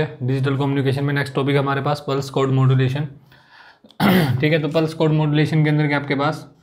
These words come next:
सपोज आपके पास कोई सिग्नल है, सपोज आपके पास कोई सिग्नल है, ये x of t है,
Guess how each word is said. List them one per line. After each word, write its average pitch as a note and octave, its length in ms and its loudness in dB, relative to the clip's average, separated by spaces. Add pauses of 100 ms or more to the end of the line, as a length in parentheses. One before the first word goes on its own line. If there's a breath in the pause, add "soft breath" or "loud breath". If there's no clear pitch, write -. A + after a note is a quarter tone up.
(220 soft breath)
सपोज D#3+ 260 0
आपके D3+ 240 0
पास D#3 200 0
कोई D#3 120 -2
सिग्नल C#3 400 0
है, C3+ 240 -6 (540 soft breath)
सपोज D#3 220 -2
आपके D3+ 220 0
पास C#3+ 220 0
कोई D3 120 -2
सिग्नल C#3+ 380 0
है, C#3 100 0
ये C#3 240 0
x C3+ 200 -6
of C3+ 160 -2
t - 40 -4
है, C3 440 -2